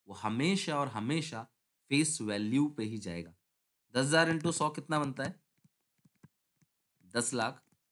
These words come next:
और दस लाख का सात परसेंट जो बनेगा, सत्तर हज़ार मत लिख देना।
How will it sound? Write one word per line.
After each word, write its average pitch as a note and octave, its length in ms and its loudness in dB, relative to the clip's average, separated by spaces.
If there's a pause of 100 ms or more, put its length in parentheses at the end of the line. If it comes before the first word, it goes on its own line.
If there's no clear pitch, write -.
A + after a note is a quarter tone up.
(760)
और G#2 140 -2
दस G2+ 420 0
लाख C3 360 2
का B2+ 120 0 (300)
सात - 500 6
परसेंट A#2+ 380 -2
जो A#2 120 -2
बनेगा, G#2 380 -2 (1500)
सत्तर B2+ 240 -2
हज़ार C#3+ 140 6
मत C#3 160 2
लिख D3+ 160 2
देना। D#3+ 360 0